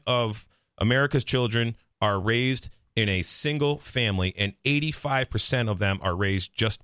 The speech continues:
by mom. So now mom has to be the dad, which is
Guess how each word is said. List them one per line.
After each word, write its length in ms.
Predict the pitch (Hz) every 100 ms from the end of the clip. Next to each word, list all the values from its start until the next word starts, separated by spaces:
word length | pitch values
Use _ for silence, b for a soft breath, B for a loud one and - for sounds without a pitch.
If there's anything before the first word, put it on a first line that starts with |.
| -
by 220 | 98 92
mom. 340 | 87 92 80 - _ _ - B B
So 220 | - 139
now 240 | 113 123 110
mom 520 | 120 165 175 120 120 b b
has 420 | - 131 120 104 - _ -
to 100 | 123
be 160 | 131 135
the 100 | 120
dad, 480 | 113 98 78 92 120 -
which 180 | 113 113
is 200 | 107